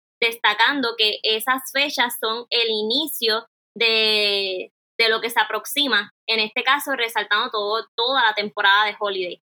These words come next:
porque durante todo este periodo sabemos que a nivel, me atrevería a decir mundial, básicamente todas las marcas reconocen, este, que un periodo donde se, ah,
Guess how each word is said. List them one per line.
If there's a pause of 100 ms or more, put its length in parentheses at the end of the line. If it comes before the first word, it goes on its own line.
(120)
porque
durante
todo
este
periodo
sabemos
que
a
nivel, (840)
me
atrevería
a
decir
mundial,
básicamente
todas
las
marcas
reconocen,
este, (160)
que
un
periodo
donde
se,
ah,